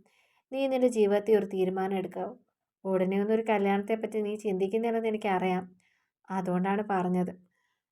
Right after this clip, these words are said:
അവളുടെ മനസ്സ് ഞാൻ അറിയുന്നത് വരെ നീ ഒന്ന് കാത്തിരിക്കണം. അവളെ നിന്റെ കൈകളിലേക്ക് വച്ച് തന്ന എൻ്റെ ജീവിതത്തിൽ ഏറ്റവും സമാധാനത്തോടെ ഞാൻ ഉറങ്ങുന്ന ഒരു രാത്രി അന്നായിരിക്കും. പിന്നെ എന്തു വന്നാലും ഞാൻ ഈ പറഞ്ഞ കാര്യങ്ങളൊന്നും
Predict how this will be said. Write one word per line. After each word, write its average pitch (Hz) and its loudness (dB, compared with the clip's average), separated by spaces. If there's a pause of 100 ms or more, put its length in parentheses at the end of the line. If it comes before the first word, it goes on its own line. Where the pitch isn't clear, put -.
(180)
അവളുടെ 226 2
മനസ്സ് 214 -2
ഞാൻ 214 2
അറിയുന്നത് 196 2
വരെ 190 2 (160)
നീ 214 -4
ഒന്ന് 220 2
കാത്തിരിക്കണം. 180 -4 (800)
അവളെ 196 2
നിന്റെ 202 0
കൈകളിലേക്ക് 190 2
വച്ച് 190 -2
തന്ന 180 -2 (240)
എൻ്റെ 220 0
ജീവിതത്തിൽ 185 0 (180)
ഏറ്റവും 220 0
സമാധാനത്തോടെ 196 -2
ഞാൻ 196 -2
ഉറങ്ങുന്ന 185 -2
ഒരു 196 -2
രാത്രി 185 -2
അന്നായിരിക്കും. 180 -4 (920)
പിന്നെ 214 0
എന്തു 196 2
വന്നാലും 185 0 (260)
ഞാൻ 196 -2
ഈ 196 -2
പറഞ്ഞ 190 -2
കാര്യങ്ങളൊന്നും 180 -2